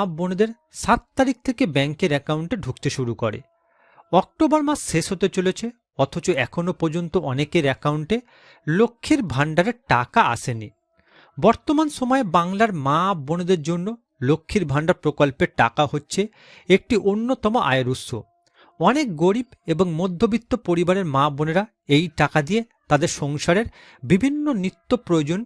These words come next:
মেটায়। একটি সচ্ছল পরিবারে লক্ষ্মীর ভাণ্ডারের গুরুত্ব ততটা না থাকলেও একটি সাধারণ পরিবারে এই এক হাজার ও এক হাজার দুশো টাকা খুবই গুরুত্বপূর্ণ। তাই অক্টোবর মাসের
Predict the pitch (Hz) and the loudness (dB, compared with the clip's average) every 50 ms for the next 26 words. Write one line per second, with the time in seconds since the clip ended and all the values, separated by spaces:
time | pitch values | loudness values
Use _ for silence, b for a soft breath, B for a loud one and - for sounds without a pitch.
0 | - _ _ - 123 123 120 104 - 127 113 110 - _ _ _ b b b b | -10 _ _ -6 -2 -2 0 2 2 2 2 0 -4 _ _ _ b b b b
1 | b b b b b - 226 233 - - 330 294 - - - 226 226 _ _ - | b b b b b 4 4 4 4 2 -2 -2 0 0 0 0 0 _ _ 0
2 | 320 302 - - - 254 247 240 262 269 254 190 175 180 - _ - - 220 196 | 0 0 2 0 0 0 0 2 2 2 2 0 -2 -4 -6 _ -4 -4 -4 -4
3 | 139 107 127 147 151 160 160 185 202 185 143 123 147 165 156 _ - 190 - - | -4 -2 -2 -2 0 0 0 0 0 -2 -4 -4 -4 -4 -4 _ -2 -2 0 0
4 | 143 127 - 139 - 170 147 131 131 135 - - 151 151 - 160 156 160 180 220 | 0 -2 0 -2 -2 -2 0 0 0 0 0 0 -2 -2 -2 -2 -2 -2 -2 -4
5 | - _ _ _ _ _ 160 156 - - 180 175 - - - 123 117 131 147 175 | -6 _ _ _ _ _ -4 -4 -2 -2 -2 -2 -2 0 -2 -2 0 0 -2 -2
6 | 170 - - 151 151 147 143 143 151 165 214 b b b b b b b b - | -4 -4 -2 -2 -2 0 0 0 0 0 -2 b b b b b b b b 2
7 | 147 147 135 131 135 - - - 226 208 - 254 262 247 190 160 151 147 - 165 | 2 4 4 4 2 0 0 -2 -2 0 0 0 0 2 2 0 0 0 -2 -2
8 | 160 180 160 135 143 139 - 175 156 - 175 - - 214 247 - _ _ _ _ | 0 0 0 -2 -4 -8 -6 -4 -2 -2 -2 0 0 -2 -4 -4 _ _ _ _
9 | _ _ - - 277 269 277 247 - - 143 131 131 - - 135 120 - 127 120 | _ _ 0 2 4 4 4 2 0 -2 -2 -2 -4 -4 -4 -6 -4 -2 -4 -4
10 | 117 110 107 113 - _ _ _ b b b b b b b - 151 156 165 160 | -6 -8 -12 -14 -18 _ _ _ b b b b b b b 2 2 2 4 2
11 | 190 196 - _ - 320 269 302 302 294 262 254 214 - 277 | 0 -2 -2 _ -2 0 2 2 2 2 0 -2 -2 -2 -4